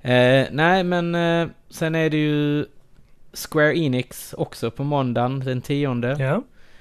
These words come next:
Speaker 1: Och, eh, på tisdagen så är det ju Nintendo som kör sin Direct, helt enkelt.
Speaker 2: Ja, och det ser vi alla fram emot.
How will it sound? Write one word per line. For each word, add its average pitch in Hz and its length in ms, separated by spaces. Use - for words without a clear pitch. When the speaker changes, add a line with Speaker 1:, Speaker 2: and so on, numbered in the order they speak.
Speaker 1:
Och, - 420
eh, 120 300
på 127 160
tisdagen 110 1000
så 123 120
är 120 140
det 113 60
ju 107 160
Nintendo 107 920
som - 240
kör - 220
sin 110 260
Direct, 110 720
helt - 160
enkelt. - 440
Speaker 2:
Ja, 135 220
och 156 100
det 156 100
ser 147 200
vi 143 260
alla 131 260
fram 143 260
emot. - 360